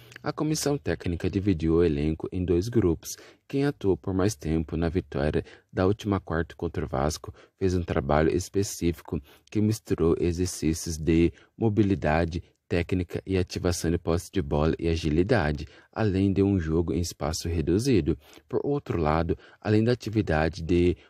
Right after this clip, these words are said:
mobilidade, ativação de posse de bola, o restante do elenco fez uma prática de transição em superioridade numérica, seguida de um coletivo de onze contra onze em campo inteiro. O time agora terá dois dias de folga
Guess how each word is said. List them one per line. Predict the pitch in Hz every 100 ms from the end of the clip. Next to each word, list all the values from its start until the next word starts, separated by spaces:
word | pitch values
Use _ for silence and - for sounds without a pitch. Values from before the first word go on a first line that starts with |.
| -
mobilidade, | 113 101 107 107 78 78 82 -
ativação | 85 - 92 95 -
de | 98
posse | - 95 -
de | -
bola, | 76 73 80 82 - - _
o | 110
restante | 117 107 101 110
do | -
elenco | 85 73 85 - - - - _
fez | - 95 101 98
uma | - 101
prática | - 80 78 85 -
de | 87 87
transição | - 95 95 98 - 80 85
em | - 92 98 92 - -
superioridade | - 123 123 113 104 98 82 87 95
numérica, | 95 78 82 87 - - _ _
seguida | - - 101 92 98
de | 90
um | 95
coletivo | 95 95 95 85 - 87 90
de | 82 85
onze | 95 98
contra | - 98 90 71
onze | 73 85 -
em | - 85
campo | - 82 -
inteiro. | 82 - 185 165 82 69 69 - - _ _ _ _ _ _ _ _ _
O | 147
time | 220 - 139
agora | 135 107 92 87
terá | 98 95 87
dois | 98 127 127
dias | 92 95 95
de | 98
folga | - 69 78 85